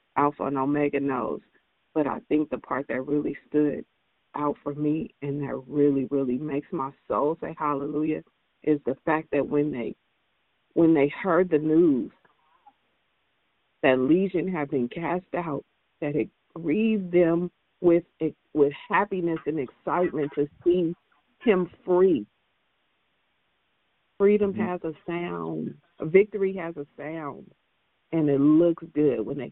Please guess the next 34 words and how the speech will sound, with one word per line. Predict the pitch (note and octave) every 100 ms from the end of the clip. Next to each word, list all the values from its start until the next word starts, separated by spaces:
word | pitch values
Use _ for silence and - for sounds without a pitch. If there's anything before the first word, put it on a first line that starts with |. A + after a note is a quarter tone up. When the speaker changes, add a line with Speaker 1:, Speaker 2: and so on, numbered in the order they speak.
| -
Speaker 1:
came | F3 E3
back, | D#3+ D3 C3+ _ _ _ G#3+
he | F3+ - -
can't, | G#3 F#3
he, | F3+ F#3+ D3 _ _ _ -
he | F3
was | D#3 -
cleaned | - A3+ F#3+ F#3+
up. | F3+ D3 -
He, | D#3 D3+ F3+
he |
was | D#3 D3 - _ _ -
in | F3
his | F3 F3
right | F3 D3+ A#2
mind. | E3+ E3+ D3+ A2+ B2+ - _ _ _ -
Can | G3 E3+
we | F#3 G3
imagine | D#3+ D3 D3+ E3+ E3+ E3
looking | E3 - F3
at, | E3 E3 - _ - - - -
seeing | F3 E3 -
someone | E3+ D#3+ D#3
on | D3
the | D3+ D3+
side | E3 D#3+ D#3+ D#3+ D#3+
and | D#3+
then | D#3 C3+ F3+
coming | E3+ E3
back | D#3+ D#3+ D3
and | C3+ - _ _ _ _
they | E3 E3+
be | E3+
the | D3+